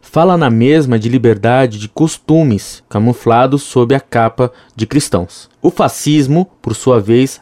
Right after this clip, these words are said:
assenta num corporativismo manipulador, numa repressão ideológica e num culto da personagem autoritária do ditador. Por isso, com toda a sua corrupção, a democracia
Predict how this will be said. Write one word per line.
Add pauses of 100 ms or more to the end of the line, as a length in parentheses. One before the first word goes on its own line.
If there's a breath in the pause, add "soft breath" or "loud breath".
assenta
num
corporativismo (260 loud breath)
manipulador, (120)
numa
repressão
ideológica (300 soft breath)
e
num
culto (180 soft breath)
da
personagem (180 soft breath)
autoritária
do
ditador. (140)
Por
isso,
com
toda
a
sua
corrupção, (220)
a
democracia